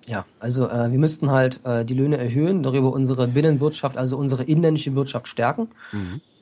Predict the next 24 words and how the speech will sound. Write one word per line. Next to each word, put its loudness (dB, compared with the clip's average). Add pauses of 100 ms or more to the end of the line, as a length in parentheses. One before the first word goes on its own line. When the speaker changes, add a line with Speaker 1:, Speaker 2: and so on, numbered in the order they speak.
(260)
Speaker 1:
Ähm, 4
also -2
unsere 0
Produkte -4
im -2
Inland 2
verkaufen -2
und 0
dafür 2
den -2
Export -4
zurückfahren -2
und -2
das -6
ganze -2
System -4
umkippen. -2
Diese -4
Leistungsbilanzen, 0
die 4
müssen 0
wieder 4
ausgeglichen -2
werden. -6